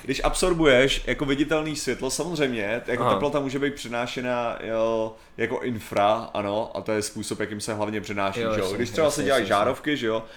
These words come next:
Speaker 1: tak ty se snaž-, to, co se snažíš dělat, je, že chceš maximalizovat, eh, svět-, eh, světlo ve viditelném spektru a minimalizovat světlo, který je jenom teplo,
Speaker 2: Jo.
Speaker 1: jo. Ale ve své podstatě jsou to furt fotony, je to jenom jiná, jiná vlnová frekvence.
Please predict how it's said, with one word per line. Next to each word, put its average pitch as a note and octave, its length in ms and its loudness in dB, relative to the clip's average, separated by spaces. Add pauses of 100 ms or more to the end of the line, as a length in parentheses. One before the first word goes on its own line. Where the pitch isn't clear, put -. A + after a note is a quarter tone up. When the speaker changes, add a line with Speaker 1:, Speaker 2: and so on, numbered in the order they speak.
Speaker 1:
tak A2+ 140 -4
ty B2 100 -2
se A#2 140 -4
snaž-, B2+ 280 -2
to, B2+ 140 -2
co B2+ 140 -4
se B2 120 -4
snažíš A2+ 360 -4
dělat, A#2+ 380 2
je, A2+ 200 2
že A2 100 -8
chceš - 280 -6
maximalizovat, A2+ 920 0 (240)
eh, A2 260 0
svět-, A2 580 0
eh, - 20 0
světlo A2+ 680 0
ve A2+ 80 2
viditelném G#2+ 460 -2
spektru D#3 560 -2 (180)
a - 40 -8
minimalizovat A#2+ 720 0
světlo, A2+ 420 -2
který G#2+ 320 -2
je G2+ 120 2
jenom G2 360 -2
teplo, A#2 460 -2 (140)
Speaker 2:
Jo. G#2+ 120 -4
Speaker 1:
jo. G#2+ 200 2 (200)
Ale B2+ 180 4
ve B2+ 100 0
své C#3 160 -6
podstatě A2+ 360 -6
jsou A#2 140 -6
to G#2+ 100 -4
furt A2+ 180 -2
fotony, A2 420 -2
je G2 100 -2
to A2 100 -2
jenom A2 200 0
jiná, G#2+ 420 -2
jiná A2 200 -2
vlnová G#2 300 -2
frekvence. G#2+ 540 -6